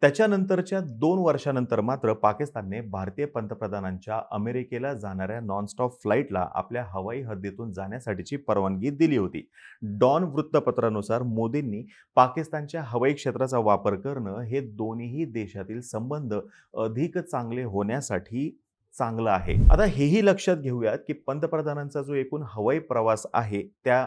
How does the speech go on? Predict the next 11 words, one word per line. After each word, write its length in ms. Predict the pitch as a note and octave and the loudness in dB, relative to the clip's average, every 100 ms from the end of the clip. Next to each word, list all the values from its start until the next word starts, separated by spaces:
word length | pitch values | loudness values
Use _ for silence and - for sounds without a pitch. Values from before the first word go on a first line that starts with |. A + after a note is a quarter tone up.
| - | -2
मार्गाची 640 | G#2 G2+ G#2 C#3+ C#3+ G#2+ | -4 -2 -2 -4 -6 -10
सुरक्षा 440 | G#2 A#2 A#2+ - C#3+ | -6 -6 -6 -6 -4
नेमकी 320 | A2 G2 C#3+ | -4 -4 -2
कशी 340 | D3 B2+ A2+ | 2 2 2
असते. 220 | F#2+ - E2 - - - D#3 | -2 -4 -10 -10 -12 -2 2
तर 100 | D3+ | 2
भारतीय 440 | A2+ A2 A#2 E3 | 2 -4 -4 -4
पंतप्रधान 680 | D#3 C3 C#3+ B2 G2 F#2+ A#2+ | -4 -4 -4 -4 -4 -6 -8
हे 180 | A#2 C3 | -8 -8
कोणताही 560 | - A#2 A2+ B2 C3+ | -6 -6 -6 -6 -10
परदेश 560 | C#3+ B2 G#2+ A2+ C#3 | -6 -4 -2 0 -2